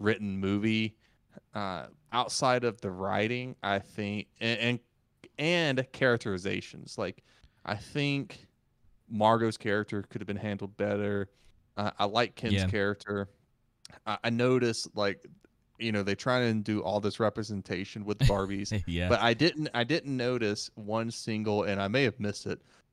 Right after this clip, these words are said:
Speaker 1: but I didn't notice one single Asian female Barbie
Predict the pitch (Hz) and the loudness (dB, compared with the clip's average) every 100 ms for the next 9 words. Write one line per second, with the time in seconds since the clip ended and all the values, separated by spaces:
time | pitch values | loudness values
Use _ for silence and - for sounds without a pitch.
0 | _ 107 110 175 160 180 147 - 120 135 | _ 2 2 2 2 2 2 2 -2 -2
1 | - 135 117 - 98 113 117 101 160 - | -2 0 0 0 0 0 0 -2 -2 -4
2 | 107 110 101 92 58 - - | -2 0 0 -2 -4 -8 -12